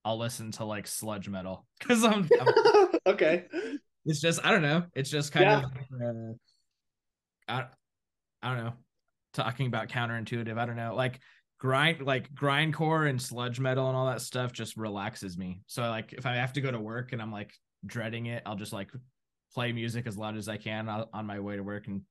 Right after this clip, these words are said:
Speaker 2: Yeah.
Speaker 1: uh, actually, it's funny 'cause one time my, like, radio broke,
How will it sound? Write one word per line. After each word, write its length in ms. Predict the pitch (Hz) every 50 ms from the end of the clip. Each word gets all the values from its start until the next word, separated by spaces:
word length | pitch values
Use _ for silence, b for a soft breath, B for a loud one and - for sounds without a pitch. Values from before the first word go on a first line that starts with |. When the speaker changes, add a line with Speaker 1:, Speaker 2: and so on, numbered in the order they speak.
| _ _ _ _ -
Speaker 2:
Yeah. 320 | 143 143 139 135 135 135 135 _ _ _ _ - 101 101 101 - _ _ _ _ _ -
Speaker 1:
uh, 380 | 113 113 110 107 104 95 87 - - _ _ -
actually, 460 | 110 123 156 160 - - 175 156 139 131
it's 160 | 120 - -
funny 300 | - 127 135 135 123 107
'cause 400 | - 120 110 107 107 101 - -
one 240 | 120 110 117 123 127
time 240 | 127 139 127 127 127
my, 240 | 117 107 104 104 104
like, 240 | 101 95 95 90 - -
radio 460 | 104 107 110 113 117 110 104 101 98
broke, 400 | 87 95 95 95 95 92 -